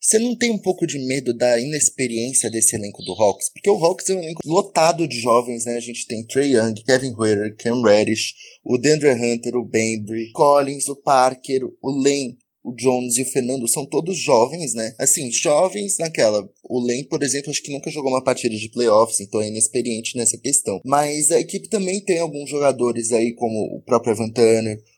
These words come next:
o Vince Carter, o Chandler Parsons e o Allen Crabbe.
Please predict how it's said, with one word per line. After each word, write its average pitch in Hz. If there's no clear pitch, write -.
o 110
Vince -
Carter, 110
o 120
Chandler 120
Parsons 120
e 156
o 175
Allen 139
Crabbe. 107